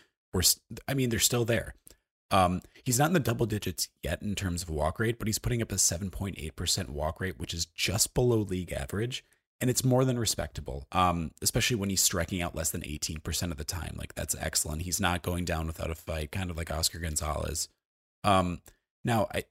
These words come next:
I think it's really important to note this. He has hit second in the last four or five games. The one start that he did not hit second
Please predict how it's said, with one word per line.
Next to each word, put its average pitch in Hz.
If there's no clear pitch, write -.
I -
think 131
it's 117
really 120
important 101
to 85
note 76
this. -
He 110
has 98
hit -
second 71
in 107
the 95
last 87
four 87
or 78
five 76
games. 67
The 117
one 107
start 143
that 95
he 104
did 87
not 85
hit 113
second 107